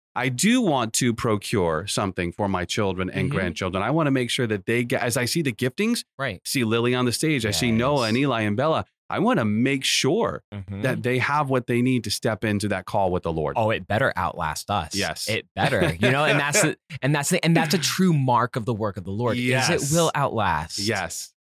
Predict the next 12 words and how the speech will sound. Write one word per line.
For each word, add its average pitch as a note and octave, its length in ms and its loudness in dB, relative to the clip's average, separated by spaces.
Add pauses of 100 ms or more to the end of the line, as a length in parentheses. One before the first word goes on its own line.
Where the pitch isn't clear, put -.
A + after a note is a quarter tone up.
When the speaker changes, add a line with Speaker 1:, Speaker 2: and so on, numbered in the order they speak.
(140)
Speaker 2:
Okay? C3+ 460 2
Speaker 1:
Yes. A2 500 0
Speaker 2:
<laughs> - 40 -6
Um, C3 380 0
you, D#3 140 0
Friday D#3 340 0
night, D#3+ 320 0 (580)
the C3+ 120 0
youth A#2 320 -2
group, F#3+ 240 -2 (160)
Speaker 1:
Yeah. C3 220 2
Speaker 2:
the, - 80 -4